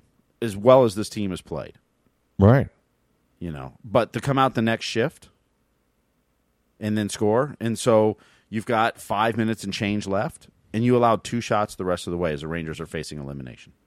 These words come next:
Speaker 1: That's it.
Speaker 2: Yeah.
Speaker 1: It was a clinic what they did.
Speaker 2: Yeah, it reminded me of last year, um, to some extent the year before. And, and the thing is,
Speaker 1: Mm-hmm.
Speaker 2: like, Igor Shesterkin was really good. Like, that,
Speaker 1: Mm-hmm.
Speaker 2: that could have been a much,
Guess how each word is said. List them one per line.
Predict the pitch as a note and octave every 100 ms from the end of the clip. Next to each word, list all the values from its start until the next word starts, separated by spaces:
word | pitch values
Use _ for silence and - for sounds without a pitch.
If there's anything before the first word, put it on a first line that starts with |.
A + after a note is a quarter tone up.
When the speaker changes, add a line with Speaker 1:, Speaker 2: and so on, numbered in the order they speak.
| _ _ _ _ _ _ _
Speaker 1:
That's | B2+ -
it. | F#3 - _ _ _ _ _ _ _
Speaker 2:
Yeah. | F2+ F#2 - _ _ _ -
Speaker 1:
It | C3 D3+
was | C3+
a | D3
clinic | - - C#3 D3 G2+ -
what | D#2+ -
they | C#2+
did. | - A1+ - - - - - - _ -
Speaker 2:
Yeah, | F2 F2+
it |
reminded | F#2 G2 A2 A#2+
me | A2 G#2
of | F2
last | F#2+ F#2+ G2 -
year, | F#2+ F#2+ G2 G2 F#2+ -
um, | D#2+ E2 F2 E2
to | F2
some | - F#2+
extent | F2+ F#2 E2+
the |
year | F2 F#2
before. | F2 E2+ - F2+ F2 D#2+
And, | G#2 A2
and | A2+ A#2
the |
thing | D#3 D3+
is, | D#3+ C3+
Speaker 1:
Mm-hmm. | A2
Speaker 2:
like, | F#2 - _ _
Igor | A2+ B2+ C#3 A#2
Shesterkin | - G2+ - B2 - F2+
was | D#2+
really | F#2+ A2+ G2+
good. | E2 A2 F2+
Like, | E2+ D#2+
that, | G#2+
Speaker 1:
Mm-hmm. | G2+ G#2+ A#2
Speaker 2:
that | C#3+ - _ _ _ _
could | C3 B2+
have | G#2+
been | G#2
a | F#2+
much, | G#2+ G#2 -